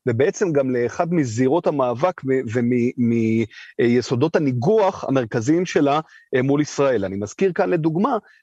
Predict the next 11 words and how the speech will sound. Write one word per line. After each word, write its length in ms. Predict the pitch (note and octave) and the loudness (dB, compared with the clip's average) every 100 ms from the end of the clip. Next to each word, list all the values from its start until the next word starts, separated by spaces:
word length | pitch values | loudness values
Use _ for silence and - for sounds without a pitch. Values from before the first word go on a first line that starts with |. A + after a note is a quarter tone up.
| - | -6
שבשנת 460 | B2 A2 - D3+ | -2 -2 0 0
אלפיים, 400 | C#3+ A#2 G3 G3+ | 0 0 0 0
כשפורצת 600 | B2+ D#3+ - C3 D3 D#3+ | -2 -4 -2 -2 0 0
האינתיפאדה 460 | C#3+ C3+ C3+ E3 E3 | 0 -2 -2 0 0
השנייה, 380 | D3+ C#3+ F3 G#3+ _ - | -2 -2 0 -2 _ -8
היא 80 | E3+ | -4
פורצת 360 | F3 E3 - F#3+ | 0 0 0 -2
בגלל 680 | D3+ C3+ C#3+ E3 F3+ G3+ D#3 - _ | -2 -4 0 2 2 2 0 -4 _
האירועים 440 | C3 C3+ C#3 D#3 C#3 | 0 2 2 0 0
בהר 260 | C#3+ D3+ | 2 2
הבית. 380 | D#3+ G3 F3 G2+ | 0 0 -2 -4